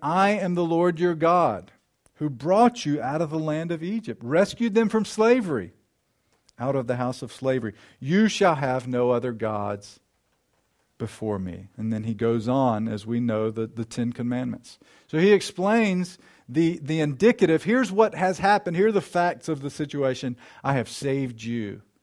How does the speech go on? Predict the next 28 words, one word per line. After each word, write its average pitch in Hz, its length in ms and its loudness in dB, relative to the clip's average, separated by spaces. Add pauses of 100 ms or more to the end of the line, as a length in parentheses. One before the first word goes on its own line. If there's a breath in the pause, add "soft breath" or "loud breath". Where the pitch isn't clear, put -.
(220)
by 110 140 -8
my 107 160 -6
mercy. 98 380 -12 (760 soft breath)
Now, 143 380 4
in 131 240 -4
grateful 151 580 -2
response, 135 920 -4 (580)
live 127 720 2
for 123 220 -10
my 131 200 -4
glory 110 380 -4
alone." 123 420 -6 (1700 soft breath)
Paul 175 400 6
points - 400 -8
back 160 520 2
to 143 160 -6
the 135 240 -6
Israelites 143 760 0
as 127 260 -2
the 120 280 -4
example. 170 600 -4
He 117 100 -8
says, 139 260 0
"Brothers 143 400 0
and 202 140 -2
sisters, - 380 -8 (260 loud breath)
these 175 240 2
are 196 140 4